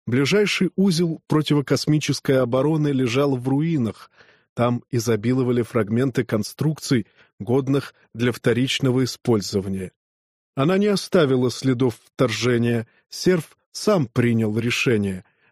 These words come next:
Засеменил в направлении стены кратера —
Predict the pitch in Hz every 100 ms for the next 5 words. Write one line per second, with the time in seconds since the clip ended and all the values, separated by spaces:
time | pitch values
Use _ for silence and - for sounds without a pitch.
0 | - 117 - 120 113 127 185 202 175 151
1 | - 113 107 143 151 143 123 - 131 127
2 | 135 - 135 127 107 104 98 90